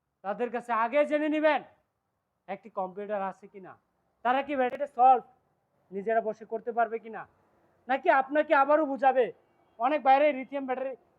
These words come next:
পানির ব্যাটারি ক্রয় করছেন, তারা বক্তব্য কি হচ্ছেন কি, কোম্পানির লোক আসবে, ব্যাটারি দেখবে, ব্যাটারি জানবে,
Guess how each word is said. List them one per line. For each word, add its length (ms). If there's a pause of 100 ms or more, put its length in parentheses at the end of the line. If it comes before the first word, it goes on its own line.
(260)
পানির 280
ব্যাটারি 240
ক্রয় 240
করছেন, 360 (460)
তারা 180 (480)
বক্তব্য 340
কি 80
হচ্ছেন 340
কি, 140 (840)
কোম্পানির 360
লোক 220
আসবে, 320 (800)
ব্যাটারি 280
দেখবে, 400 (720)
ব্যাটারি 300
জানবে, 420